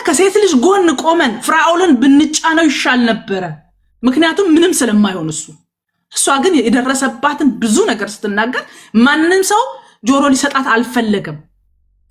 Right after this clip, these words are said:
የእውነት አምላክ ነው። ሶስት ዓመት ሙሉ ተንከራታ እዚህ ቤት የመጣችው ቴምር፣ እውነት ለመናገር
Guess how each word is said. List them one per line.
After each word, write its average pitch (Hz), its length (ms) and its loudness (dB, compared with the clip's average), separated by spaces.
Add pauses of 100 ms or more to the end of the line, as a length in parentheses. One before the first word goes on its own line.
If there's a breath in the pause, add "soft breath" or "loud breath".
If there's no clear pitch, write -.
(380)
የእውነት 359 440 0
አምላክ 233 380 0
ነው። 175 100 -10
ሶስት 381 340 -4
ዓመት 302 300 0
ሙሉ 320 200 2
ተንከራታ 311 500 -2
እዚህ 240 180 -2
ቤት 202 140 0
የመጣችው 165 480 -10
ቴምር፣ 156 340 -8
እውነት 196 260 -8
ለመናገር 147 540 -6